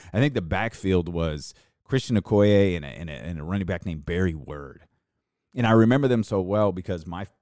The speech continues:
favorite running back, as I've documented many times, my, my favorite athlete in that era was Bo Jackson. And I didn't miss a Los Angeles Raider game because I wanted to see everything Bo Jackson did.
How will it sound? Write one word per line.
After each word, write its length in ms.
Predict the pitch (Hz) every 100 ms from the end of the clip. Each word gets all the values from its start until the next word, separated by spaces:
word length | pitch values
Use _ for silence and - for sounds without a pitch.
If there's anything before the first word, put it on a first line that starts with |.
| _
favorite 240 | - 90 78
running 220 | 82 80
back, 180 | 78 80
as 100 | 78
I've 120 | 73
documented 420 | 80 78 78 73
many 220 | 73 76
times, 320 | 73 80 78 65
my, 120 | 73
my 140 | 73 78
favorite 280 | 87 71 -
athlete 420 | 90 90 - 78
in 120 | 80 80
that 220 | 80 - _
era 440 | 90 98 80 60 - _ _ _ _ _
was 920 | 76 73 71 69 64 - - - _ _
Bo 200 | 92 78
Jackson. 540 | 73 80 80 - - _ _ _ _ _ _
And 120 | 90
I 200 | 85 85
didn't 340 | 101 98 78 80
miss 520 | 87 76 - - - _ _ _
a 80 | -
Los 280 | 87 80 -
Angeles 440 | 90 82 76 71 -
Raider 220 | 85 73
game 200 | 65 64
because 220 | - 73
I 60 | 71
wanted 260 | 85 80
to 60 | 78
see 220 | - 78
everything 320 | 78 73 73
Bo 160 | 71 78
Jackson 400 | 78 69 - 57
did. 320 | 69 90 69